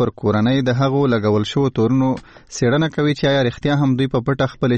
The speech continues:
شتمنۍ له هیواده بهر لېږدولې دي که نه. نن شپږ کسیزې ګډې پلټنیزې ډلې د سترې محکمې د درې کسیزه هیات پر وړاندې خپل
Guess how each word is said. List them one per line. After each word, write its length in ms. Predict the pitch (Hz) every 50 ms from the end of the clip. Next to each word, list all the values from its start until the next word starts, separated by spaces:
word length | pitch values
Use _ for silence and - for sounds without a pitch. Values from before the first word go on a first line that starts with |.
| -
شتمنۍ 380 | - - 117 101 104 110 127 139 135
له 60 | 120 110 110
هیواده 360 | 107 101 113 123 117 110 98
بهر 200 | 104 110 127 123
لېږدولې 520 | 123 110 95 95 92 107 104 120 135 143 131
دي 80 | 143 143
که 140 | - - 107
نه. 120 | 98 90 90 - - - - - - - - - - - - -
نن 100 | 160 175
شپږ 240 | 165 - - 156 139 - -
کسیزې 300 | 131 - - 156 160 160 139
ګډې 180 | 156 156 151 151 143
پلټنیزې 500 | - 131 123 120 - 135 131 143 143 147 139 135
ډلې 160 | 139 143 143
د 60 | 120 120 -
سترې 180 | - - 143 127
محکمې 380 | 123 117 - - 113 120 131 135 139 123
د 60 | 123 101
درې 120 | 110 110 110 -
کسیزه 320 | - 117 - - 139 131 131 113
هیات 240 | 120 117 123 123 -
پر 80 | - 110
وړاندې 360 | 104 110 123 135 135 120 117
خپل 160 | - - 117